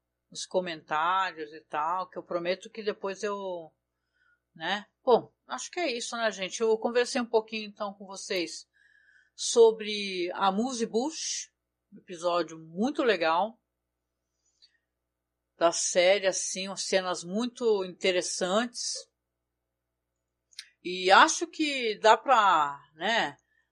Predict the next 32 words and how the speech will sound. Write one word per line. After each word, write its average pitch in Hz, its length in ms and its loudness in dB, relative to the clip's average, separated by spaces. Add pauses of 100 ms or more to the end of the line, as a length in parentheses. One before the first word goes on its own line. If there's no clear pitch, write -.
(120)
dá 180 160 4
pra 214 160 8
ver, 202 480 2
dá 196 180 4
pra 202 160 2
ver 233 220 6
juntos. 208 560 0
Aí 202 60 8
eu 202 80 8
vou 226 160 4
bolar 220 360 4
como 220 200 4
é 220 80 2
que 214 120 -14
dá 185 160 4
pra 185 160 -2
fazer 175 320 -2
esse 175 160 -8
esquema 165 540 -2
de, 143 680 -8 (880)
de 147 300 -8
watch 170 460 2
party, 175 440 2
né, 165 200 -6
que - 120 -12
tem 160 220 -8
como 156 320 -2
assistir 160 500 -4
junto, 165 640 -4
né, 165 180 -6
quem 190 200 -6
sabe 165 680 0